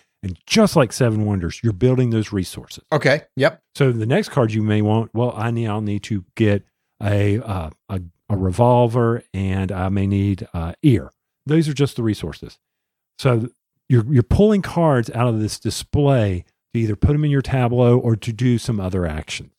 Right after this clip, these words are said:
Speaker 2: Mm-hmm.
Speaker 1: Next, one of my other, another mechanic I enjoy. It has where you're trying to prove either they're guilty or innocent. And this is all about the trial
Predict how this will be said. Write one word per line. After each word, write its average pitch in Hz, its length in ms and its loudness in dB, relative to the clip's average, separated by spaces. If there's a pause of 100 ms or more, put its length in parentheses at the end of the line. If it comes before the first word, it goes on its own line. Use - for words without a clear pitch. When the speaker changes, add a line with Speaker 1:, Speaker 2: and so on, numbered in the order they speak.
(100)
Speaker 2:
Mm-hmm. 151 300 2 (200)
Speaker 1:
Next, 110 640 0
one 120 160 -2
of 117 60 0
my 117 160 0
other, 117 320 0
another 120 320 0
mechanic 95 500 -6
I 85 140 -10
enjoy. 82 400 -8 (460)
It 104 140 0
has 117 540 0
where 120 180 2
you're 110 160 0
trying 139 340 -2
to 135 80 -12
prove 123 460 2
either 104 220 -2
they're 92 240 -6 (260)
guilty 175 420 2
or 160 220 -6
innocent. 123 380 -2
And 127 160 0
this 254 160 -2
is 175 100 -6
all 170 360 -6
about 127 500 -4 (520)
the 117 120 -2
trial 151 800 0